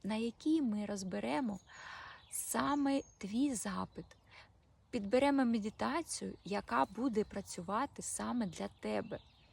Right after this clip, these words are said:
І ти побачиш, як твоє життя змінюється на краще. Всі подробиці, як записатися на консультацію, ти знайдеш в описі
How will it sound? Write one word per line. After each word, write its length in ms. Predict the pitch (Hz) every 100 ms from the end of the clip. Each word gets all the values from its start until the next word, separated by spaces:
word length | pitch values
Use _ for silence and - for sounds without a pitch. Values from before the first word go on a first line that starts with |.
| - - - - - - - - - - - - - - - -
І 460 | - 233 247 254 214 190 - - _ - - -
ти 300 | 254 302 294 -
побачиш, 760 | 175 156 208 320 - 196 - - -
як 340 | 226 226 -
твоє 500 | - 180 185 196 165 -
життя 460 | - 156 - 220 311 - - -
змінюється 680 | 180 170 196 226 196 - -
на 120 | -
краще. 560 | - 220 220 - - - - - - - - - _ - - - -
Всі 280 | - - 311
подробиці, 880 | - 208 180 202 277 220 - - 202 - -
як 280 | - 226 233
записатися 840 | 196 196 202 - 247 - 190 185 170 -
на 140 | 185 180
консультацію, 1000 | - 156 190 - 220 392 466 - 185 185 - - - - _
ти 160 | 247
знайдеш 720 | 196 180 226 285 185 - - -
в 160 | 170
описі 440 | 202 - 220 -